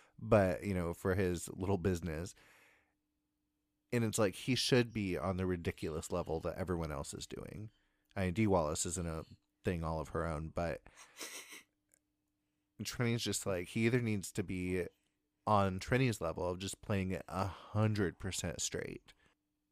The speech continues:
or go to the other level. And he's, like, in this weird space in between where it just doesn't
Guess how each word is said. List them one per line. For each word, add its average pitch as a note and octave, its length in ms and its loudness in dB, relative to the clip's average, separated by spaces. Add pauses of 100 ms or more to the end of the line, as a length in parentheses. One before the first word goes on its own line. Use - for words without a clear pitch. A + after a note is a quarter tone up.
(560)
or F2+ 540 6 (160)
go G2+ 160 2
to F2 100 0
the E2+ 100 0
other E2+ 160 0
level. E2+ 200 0
And F#2 80 -2
he's, G2 200 -2
like, G2+ 140 0
in F#2 60 -6
this F2+ 160 -2
weird F#2 280 2
space - 340 -2
in F2+ 80 -2
between F2+ 500 -2
where E2 140 -2
it - 140 -6
just F2+ 220 -6
doesn't E2+ 440 -2